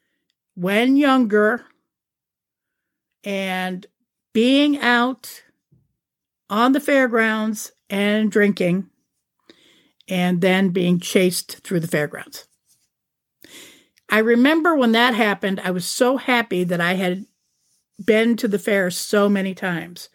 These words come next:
I know, or at least knew, the layout of the Canfield Fair, even in its breadth and depth,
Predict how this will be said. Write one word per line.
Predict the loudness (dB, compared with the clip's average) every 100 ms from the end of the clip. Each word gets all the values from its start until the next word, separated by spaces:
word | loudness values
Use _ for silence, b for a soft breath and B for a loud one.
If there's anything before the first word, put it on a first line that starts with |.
| b b b -6
I | -2 2 2 2 0 0
know, | 2 4 4 4 2 -2 -4 -10 _
or | 0 0 0
at | -2
least | 0 0 0
knew, | 2 2 2 -2 -6 _ b b b b b
the | 0
layout | 2 2 2 4 2 0 -4 -10 -18 -20 _ _ _ -4
of | -2 -2 -2
the | -4
Canfield | -4 -2 -2 -4
Fair, | -2 -2 -2 -4 -12 _
even | 0 2
in | 4 2
its | 0 -6 -12 _ _ _
breadth | 0 0 0 -4 -20 _ -2
and | 0 0
depth, | -2 -4 -8 -20